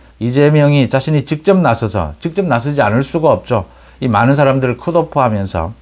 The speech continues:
직접 나서면서 가장 조심해야 될 비선 조직 문제가 터져버렸습니다. 그다음 또 하나, 임종석에 대해서 감정적으로 칼을 비틀어버렸습니다.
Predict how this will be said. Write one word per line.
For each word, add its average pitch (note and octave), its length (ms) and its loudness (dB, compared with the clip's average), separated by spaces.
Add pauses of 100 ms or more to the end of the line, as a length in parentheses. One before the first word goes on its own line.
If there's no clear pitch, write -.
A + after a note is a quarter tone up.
(240)
직접 F#3 380 0
나서면서 A#2+ 680 0 (320)
가장 G#3 580 2
조심해야 B2+ 600 -4
될 G2 280 -4 (600)
비선 F3+ 380 4
조직 F#3 280 2
문제가 A#2 380 0
터져버렸습니다. F2 960 -4 (360)
그다음 C#3 340 2
또 C#3+ 140 2
하나, G#2+ 380 0 (320)
임종석에 D3+ 760 2
대해서 A2+ 520 0 (300)
감정적으로 C#3 720 4
칼을 F3+ 420 2
비틀어버렸습니다. G2+ 1120 -2